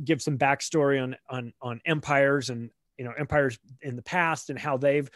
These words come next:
gone through these cycles. And what you notice is that, you know, they follow a very, very predictable, uh, pattern. And, and where we are on that, uh, on that s-, uh, circular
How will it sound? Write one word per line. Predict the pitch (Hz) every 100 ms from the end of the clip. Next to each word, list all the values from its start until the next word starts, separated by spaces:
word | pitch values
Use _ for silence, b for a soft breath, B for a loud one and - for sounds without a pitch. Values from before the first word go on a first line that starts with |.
| B B B
gone | 156 143
through | 127 147
these | 127 123
cycles. | - 151 151 139 113
And | 131
what | 139
you | 139
notice | 143 202 196 -
is | 131
that, | 143 135 _ b b b b b b
you | 240
know, | 190
they | 175
follow | 196 214 226
a |
very, | 160 180 180 156 165 -
very | 156 180 180
predictable, | 175 156 139 151 156 156 156 - -
uh, | 156 156 151
pattern. | 170 202 123 107 _ -
And, | 165 160 156 156 -
and | 156 151
where | 156 175 180
we | 160 170
are | 143 165 156 117 123 -
on | 143 143
that, | 139 131 120 -
uh, | 127 120 117 117 _ _ _ 143
on | 135
that | 135 123 _ _ _ _ _ _ -
s-, | - - _ _ _ 147
uh, | 127 120 113 - _
circular | - 170 160 165 131 117